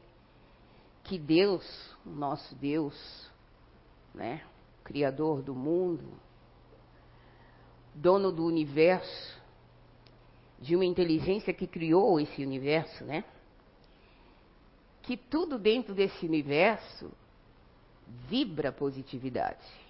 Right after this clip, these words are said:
Vibra intensamente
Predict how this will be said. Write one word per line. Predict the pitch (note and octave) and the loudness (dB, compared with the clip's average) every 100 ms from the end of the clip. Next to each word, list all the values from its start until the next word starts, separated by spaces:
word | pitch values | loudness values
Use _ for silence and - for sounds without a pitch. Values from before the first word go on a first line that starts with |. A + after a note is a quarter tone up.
| - - - - - - - - - - - - - - - - | -20 -20 -20 -20 -20 -20 -20 -20 -20 -20 -20 -20 -20 -20 -20 -20
Vibra | B2 C3 A3+ C4+ F3 D3+ - - | -14 -4 0 0 0 0 0 -2
intensamente | B3+ C4+ - A3+ A#3 - F#3 C3+ C#3 C#3+ - - - | -6 -4 -2 -4 -4 -6 -4 -4 -6 -8 -10 -16 -18